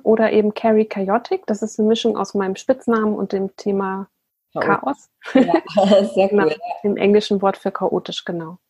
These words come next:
Speaker 2: Ja, sehr cool. Ich werde das auch alles verlinken. Also für alle, die sich da, ähm, interessieren, Facebook-Profil hast du ja auch. Also ich, alles, wo man dich finden kann, ähm, verlinke ich. Und dann könnt ihr da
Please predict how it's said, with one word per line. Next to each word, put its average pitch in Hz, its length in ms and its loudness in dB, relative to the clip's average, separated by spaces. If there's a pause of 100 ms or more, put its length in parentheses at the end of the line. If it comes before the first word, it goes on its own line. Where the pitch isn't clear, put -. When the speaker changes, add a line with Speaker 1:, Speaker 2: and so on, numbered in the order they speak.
(240)
Speaker 2:
Ja, 175 260 -4 (600)
sehr 156 260 0
cool. 160 60 -2
Ich 160 160 -4
werde 226 140 4
das 247 140 2
auch 226 100 -2
alles 220 320 0
verlinken. 208 500 0 (320)
Also 180 240 -6
für - 180 -4
alle, 185 240 -2
die 185 140 -4
sich 185 220 -8
da, 170 320 -2 (380)
ähm, 170 300 -2
interessieren, 185 420 0
Facebook-Profil 190 840 -2
hast 175 220 -4
du 185 40 0
ja 175 220 4
auch. 220 100 -2
Also 185 180 0
ich, - 200 -10
alles, 214 280 2
wo 196 60 2
man 185 200 2
dich 180 200 -4
finden 180 340 -2
kann, 160 320 -2 (400)
ähm, 165 640 0
verlinke 247 500 2
ich. - 240 -6
Und 196 300 0
dann 175 260 0
könnt 175 260 -8
ihr 165 80 -6
da 156 340 -4